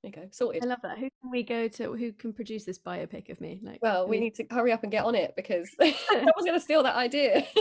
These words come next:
Speaker 2: Need to get more books out.
Speaker 1: Yeah. <laughs> Well, thank
Speaker 2: Need to
Speaker 1: you
Speaker 2: get the first
Speaker 1: for
Speaker 2: one out. <laughs>
Speaker 1: Yeah. <laughs> Oh, yeah. Are there, is there any news on that?
Speaker 2: Well, I'm going to start, I think I'm gonna start querying soon to
Speaker 1: Mm.
Speaker 2: try and get it published,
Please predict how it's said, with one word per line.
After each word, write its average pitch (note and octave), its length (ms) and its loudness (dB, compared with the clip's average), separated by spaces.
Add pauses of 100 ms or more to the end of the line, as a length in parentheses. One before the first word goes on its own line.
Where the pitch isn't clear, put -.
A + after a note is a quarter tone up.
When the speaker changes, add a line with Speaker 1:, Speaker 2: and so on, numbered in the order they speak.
(1600)
Speaker 2:
Need A3+ 100 -2
to - 20 -6
get G#3+ 120 -6
more G#3 120 0
books - 280 -4
out. F#3 260 -2 (180)
Speaker 1:
Yeah. C#4+ 400 4
<laughs> F#4 40 4 (1200)
Well, D4 180 2
thank E4+ 140 0
Speaker 2:
Need A#3+ 60 2
to A#3 40 6
Speaker 1:
you F#3+ 60 4
Speaker 2:
get F#3+ 120 -2
the D4 140 -2
first D4+ 80 -6
Speaker 1:
for - 60 -2
Speaker 2:
one - 100 0
out. F3+ 240 -4
<laughs> E4 180 6
Speaker 1:
Yeah. - 840 0 (100)
<laughs> - 160 -20
Oh, G#4 180 -2
yeah. D4 180 -4
Are C#4 60 -4
there, D#4+ 220 -4
is C#4 100 -6
there D4 160 -2
any G#3 140 -6
news E3 260 -12
on D#3 140 -10
that? C#3 180 -8 (640)
Speaker 2:
Well, A#3+ 140 4
I'm C4 160 4
going D#4 380 2
to D4 120 -8
start, - 480 0 (220)
I A3+ 140 -4 (300)
think A#3+ 200 -2
I'm G#3+ 100 -4
gonna G#3 160 -2
start G#3 260 -4
querying F#3+ 720 -4
soon F#3+ 680 -6 (200)
to B3 60 -6 (180)
Speaker 1:
Mm. G3 60 -10
Speaker 2:
try F#3+ 160 -4
and F3 140 -6
get E3+ 80 -12
it - 120 -18
published, - 520 -12